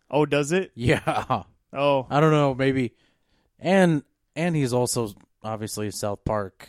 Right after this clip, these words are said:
Speaker 2: is over for him. So maybe this is, maybe this is him moving on.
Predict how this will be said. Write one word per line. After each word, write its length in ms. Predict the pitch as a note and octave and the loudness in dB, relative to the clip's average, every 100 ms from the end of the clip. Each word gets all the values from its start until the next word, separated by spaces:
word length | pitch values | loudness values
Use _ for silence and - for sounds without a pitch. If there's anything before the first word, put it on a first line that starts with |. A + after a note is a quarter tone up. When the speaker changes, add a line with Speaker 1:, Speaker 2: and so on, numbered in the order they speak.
| _ _ _ _ _ _ _ - | _ _ _ _ _ _ _ -12
Speaker 2:
is 160 | A2 | -6
over 260 | A2 A#2 A2 | -4 -2 -4
for 200 | G2+ G#2 | -6 -8
him. 480 | G2+ B2 A2+ G#2+ G#2 _ _ _ - | -6 -4 -4 -6 -10 _ _ _ -20
So 640 | - A2 G#2+ G#2+ G#2+ G2+ - | -8 -4 -4 -4 -6 -10 -10
maybe 320 | G#2+ A2+ A#2+ | -8 -4 -2
this 200 | A#2+ A#2 | -2 -4
is, 160 | A2+ | -6
maybe 240 | A2 B2+ D3 | -4 -2 0
this 160 | D3 | 0
is 120 | D3 D#3+ | 0 0
him 120 | E3 | 2
moving 240 | D#3+ D#3 | 2 2
on. 320 | D#3+ D#3 G2 | 0 -2 -4